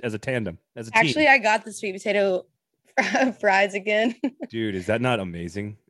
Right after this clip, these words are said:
Speaker 2: God, they're
Speaker 1: Ugh.
Speaker 2: so good. And that, like, I always get 'em to bring out, do they automatically bring out that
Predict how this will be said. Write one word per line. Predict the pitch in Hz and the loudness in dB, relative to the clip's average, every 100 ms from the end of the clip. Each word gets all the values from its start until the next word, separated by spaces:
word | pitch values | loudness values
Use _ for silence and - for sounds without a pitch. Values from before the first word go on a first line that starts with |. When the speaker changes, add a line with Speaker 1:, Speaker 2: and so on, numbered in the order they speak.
| _ | _
Speaker 2:
God, | - 226 | -16 -14
they're | 208 | -12
Speaker 1:
Ugh. | 95 | -12
Speaker 2:
so | - 254 247 | -12 -12 -16
good. | - 240 247 226 175 190 _ _ - - _ | -14 -12 -8 -6 -6 -8 _ _ -20 -20 _
And | 208 | -2
that, | 220 214 196 - _ - - _ | 2 4 2 -2 _ -14 -14 _
like, | 190 180 _ _ - | -2 -2 _ _ -6
I | 208 | 4
always | 202 220 | 6 4
get | 233 | 2
'em | 233 | -2
to | 196 | -2
bring | 175 190 190 | -2 0 0
out, | 185 | -2
do | 202 | 0
they | 262 403 | 2 4
automatically | 233 233 233 240 269 | 4 2 2 0 -2
bring | 233 240 | -4 -4
out | 240 233 | -4 -2
that | 220 196 | -2 -2